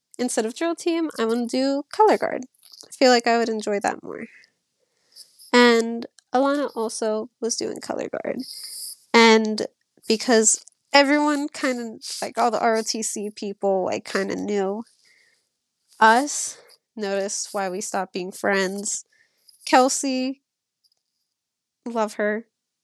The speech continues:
So don't talk to her, but she was kind of a blabbermouth, I guess you could say. She did mention it to a few people, which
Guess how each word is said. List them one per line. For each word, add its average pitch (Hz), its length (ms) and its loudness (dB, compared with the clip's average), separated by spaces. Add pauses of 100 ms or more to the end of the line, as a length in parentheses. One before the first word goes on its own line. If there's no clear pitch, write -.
So 226 520 0 (120)
don't 240 200 0
talk 247 280 4
to 285 120 -2
her, 220 120 2
but 208 240 -2
she 240 360 -6 (160)
was 339 420 0 (480)
kind 415 300 6
of 392 100 0
a 359 140 -2 (340)
blabbermouth, 311 640 4
I 339 80 -4
guess 339 280 -6
you 330 60 -6
could 330 140 -8
say. 320 220 0
She 269 160 -4
did 233 160 -2
mention 233 400 -4
it - 180 -4 (120)
to 208 160 -4
a - 20 -10
few 302 240 -2
people, 294 560 0
which - 400 -4